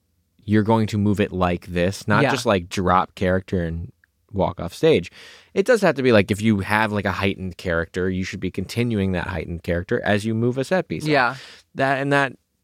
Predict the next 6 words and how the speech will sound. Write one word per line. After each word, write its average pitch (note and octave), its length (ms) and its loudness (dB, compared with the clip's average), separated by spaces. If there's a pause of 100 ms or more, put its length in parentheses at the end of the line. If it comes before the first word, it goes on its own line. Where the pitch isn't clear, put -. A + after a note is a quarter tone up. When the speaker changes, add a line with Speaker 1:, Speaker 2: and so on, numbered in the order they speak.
(160)
Speaker 1:
totally C#3 380 2
makes - 420 -12
sense - 420 -4
to F2+ 100 -8
me. - 200 -12 (320)
Um, F2 400 0